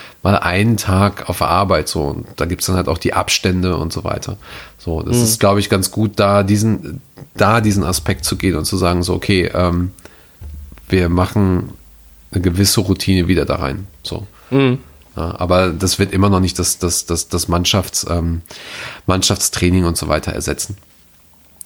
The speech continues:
Speaker 1: Und das wird auch noch eine Zeit lang dauern und ja, dann dauert's halt einfach noch eine Zeit lang. Ist vollkommen in Ordnung.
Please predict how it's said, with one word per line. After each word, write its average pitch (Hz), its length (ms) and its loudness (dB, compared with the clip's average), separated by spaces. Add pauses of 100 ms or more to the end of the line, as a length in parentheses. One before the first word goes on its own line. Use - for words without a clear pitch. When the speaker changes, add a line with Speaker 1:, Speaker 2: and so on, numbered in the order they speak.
(140)
Speaker 1:
Und 90 100 0
das 76 160 0
wird 92 100 4
auch 80 120 0
noch 90 160 2
eine 87 160 2
Zeit - 260 -2
lang 87 160 2
dauern 87 400 2
und 82 340 -2
ja, 90 220 2
dann 95 160 4
dauert's 92 380 0
halt - 80 -2
einfach - 220 -4
noch 78 80 -2
eine 78 120 -4
Zeit - 240 -4
lang. - 240 -8
Ist - 140 -4
vollkommen 90 360 2
in 82 60 0
Ordnung. - 360 -2